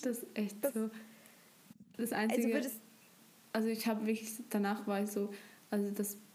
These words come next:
Speaker 1: die Arbeit da war ganz okay, aber das Leben da, wirklich, ich hab Berlin geliebt danach.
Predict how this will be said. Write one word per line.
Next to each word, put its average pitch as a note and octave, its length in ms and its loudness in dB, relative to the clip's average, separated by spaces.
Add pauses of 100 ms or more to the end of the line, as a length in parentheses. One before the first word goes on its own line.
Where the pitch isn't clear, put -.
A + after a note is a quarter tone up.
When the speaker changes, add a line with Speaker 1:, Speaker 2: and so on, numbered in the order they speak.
(720)
Speaker 1:
die - 180 -2
Arbeit A#3+ 460 2
da A#3+ 260 2
war G3+ 300 2
ganz G#3 280 0
okay, G#3+ 540 0 (240)
aber G3+ 400 0 (200)
das - 260 -4
Leben G#3 340 2
da, F#3 200 0
wirklich, G3 240 0
ich - 100 -2
hab G3+ 160 0
Berlin G3+ 640 2 (120)
geliebt G3 720 0
danach. F#3 420 -4